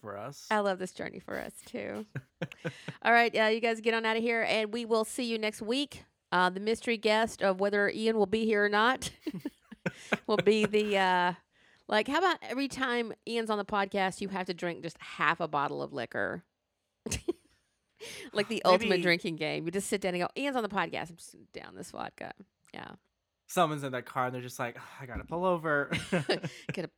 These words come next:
Speaker 2: pop the cap off of this fucking Kettle One. Woo, just down it.
Speaker 1: Uh.
Speaker 2: Oh,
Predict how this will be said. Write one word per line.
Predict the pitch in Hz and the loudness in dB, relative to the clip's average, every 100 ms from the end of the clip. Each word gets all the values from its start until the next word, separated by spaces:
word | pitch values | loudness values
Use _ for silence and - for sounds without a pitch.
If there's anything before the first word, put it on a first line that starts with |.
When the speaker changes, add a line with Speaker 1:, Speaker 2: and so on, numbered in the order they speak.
| - | -2
Speaker 2:
pop | - 147 - | 2 2 0
the | |
cap | 185 220 175 - | -6 0 0 4
off | 165 165 | 6 6
of | 175 | 4
this | 175 180 - | 0 -2 -2
fucking | 165 170 160 170 | -2 -2 -4 -8
Kettle | - 165 165 175 | -4 -2 -2 -2
One. | 196 180 175 165 180 - _ 359 | 0 2 2 0 -4 -16 _ -2
Woo, | 440 480 427 - - - | 2 4 4 0 -8 -16
just | 87 78 113 | -16 -16 -14
down | 101 117 104 | -12 -12 -12
it. | 98 - _ _ - - - - | -14 -16 _ _ -20 -18 -18 -14
Speaker 1:
Uh. | 156 143 131 127 131 - | -8 -4 -4 -6 -10 -4
Speaker 2:
Oh, | 185 175 170 | 2 4 4